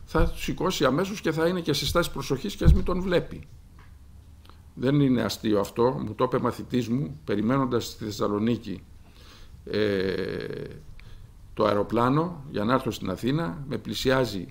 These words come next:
κάποιος, μου συστήθηκε ως παλιός μαθητής μου και ανοίγοντας την κουβέντα του λέω, «Πες μου, εάν αυτή τη στιγμή εμφανιζόταν ο Λαμπράκης, παραδείγματος χάρη, μπροστά σας,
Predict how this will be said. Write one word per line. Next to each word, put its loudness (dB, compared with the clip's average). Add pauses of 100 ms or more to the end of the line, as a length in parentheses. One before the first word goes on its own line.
(440)
κάποιος, 0
μου 2
συστήθηκε -4
ως -2
παλιός 0
μαθητής -4
μου -6
και -2 (220)
ανοίγοντας 0
την -8
κουβέντα 0
του -4
λέω, 2 (320)
«Πες 0
μου, -4 (560)
εάν 2
αυτή -2
τη -6
στιγμή 0
εμφανιζόταν 0
ο 4
Λαμπράκης, 0
παραδείγματος -4
χάρη, -2
μπροστά -4
σας, -12